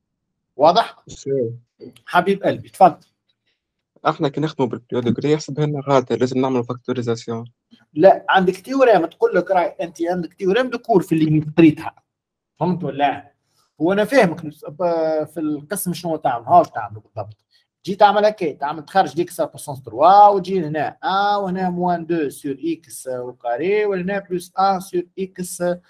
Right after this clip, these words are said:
Speaker 1: تروا. باه، في بلوس لانفيني. لا تقول له: "يا مسيو، راهو عندنا تيوريم"، مش عندنا نحن تيوريم في الكور. قريته. هذا باش يعطينا ان سور لانفيني زيرو، هذا ان سور لانفيني زيرو، عندك اكس بلوس لانفيني على بوسونس تروا.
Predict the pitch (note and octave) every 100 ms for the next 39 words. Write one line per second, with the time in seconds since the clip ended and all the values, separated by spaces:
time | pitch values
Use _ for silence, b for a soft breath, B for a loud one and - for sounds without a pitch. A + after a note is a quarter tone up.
0 | b b b b _ E3 C#3+ A#2+ - -
1 | _ _ - C#3+ - _ _ b b _
2 | - F#3 G#3+ G3 F#3 E3+ C#3+ C3 C#3 A3+
3 | A#3 - G#3 D#3+ F#3+ F#3+ F3+ F#3 A#3 A3
4 | A#3+ F3+ G#3+ G#3+ D#3 D#3 A#3 F#3 D#3+ F3+
5 | G3+ G#3 F3+ D#3 D#3 F3 F3+ E3 F3 G3
6 | G3 F#3+ E3 D3+ _ _ _ _ _ _
7 | _ _ - F3 F3+ - G#3 G3+ D#3 C#3
8 | - _ _ _ _ D3 F3+ A3 F3+ F#3+
9 | F3+ F#3 G3 F#3 F3+ F3 E3 E3 C#3 C#3
10 | E3 F#3+ F#3+ - F#3 F3 F3 D3+ D3 D#3
11 | C#3+ D3 A#2+ F3 G#3 G#3+ F#3+ G#3 F#3+ -
12 | E3+ E3+ F#3 F#3 F#3+ E3+ F3 E3+ E3 -
13 | D#3 C#3+ B2 C3 F#3